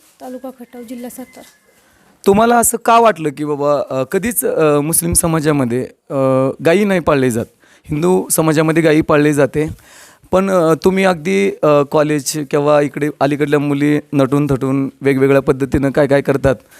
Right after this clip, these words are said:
Speaker 2: पण तुम्हाला वाटलं की बाबा या गाईचं शेण काढावं, गाय आपण पाळावी,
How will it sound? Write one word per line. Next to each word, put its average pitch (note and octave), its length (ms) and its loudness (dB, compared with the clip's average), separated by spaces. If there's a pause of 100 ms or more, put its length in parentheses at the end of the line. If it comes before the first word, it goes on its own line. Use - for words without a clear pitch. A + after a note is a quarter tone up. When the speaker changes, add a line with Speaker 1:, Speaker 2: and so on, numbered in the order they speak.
(280)
Speaker 2:
पण G3 160 0
तुम्हाला G#3 220 4
वाटलं F#3+ 280 0
की E3 100 -8
बाबा F3+ 180 0
या F3+ 60 2
गाईचं E3+ 280 2
शेण D#3+ 240 -2
काढावं, C#3 340 2
गाय C#3+ 140 4
आपण C#3+ 260 0
पाळावी, C3 460 0